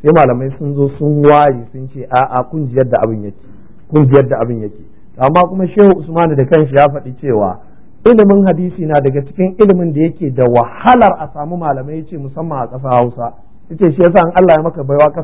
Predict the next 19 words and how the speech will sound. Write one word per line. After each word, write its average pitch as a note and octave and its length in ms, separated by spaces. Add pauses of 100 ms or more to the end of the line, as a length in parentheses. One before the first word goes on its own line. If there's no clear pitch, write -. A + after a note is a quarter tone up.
samu C#3+ 200
guda B2+ 200 (100)
sai D#3+ 100 (1700)
Allah A2 160
ya F#2+ 140
shiryar F2+ 240
da E2 140
mu. B1+ 80 (880)
To A2 160
saboda C#3+ 240
haka D3 180
jama'ar C3+ 340
musulmi B2+ 400
kun D3 200
ji C#3 100
yadda C#3 300
ainihin C#3 340
bayanin A#2 400
yake. G2+ 240